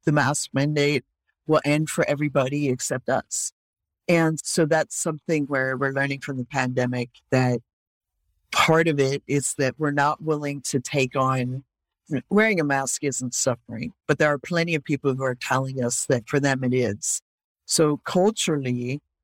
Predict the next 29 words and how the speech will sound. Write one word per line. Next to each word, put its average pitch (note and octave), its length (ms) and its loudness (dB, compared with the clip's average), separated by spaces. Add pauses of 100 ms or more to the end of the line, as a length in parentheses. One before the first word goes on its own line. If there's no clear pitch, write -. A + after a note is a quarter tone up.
(260)
we D3 120 4
don't D3 420 0
want C3+ 480 0
to, - 180 -4 (260)
to D3 140 2
sacrifice B2+ 720 0
for - 220 -2
others. - 640 -2 (340)
And D#3+ 120 4
I D#3 100 2
think G3+ 200 0
that's F3+ 220 0
American, C3+ 840 -2 (240)
not C3+ 480 2
Christian, G2+ 680 -4 (440)
right? C3 460 2
I D#3 100 0
think D#3+ 200 0
that's D3+ 240 0
an D3+ 80 0
American B2+ 640 -2 (360)
problem B2+ 680 0
that B2 220 2 (140)
our B2+ 200 0
egos B2+ 520 0
are B2 180 0
leading B2+ 420 2
the B2 120 -4
way. E3+ 460 -2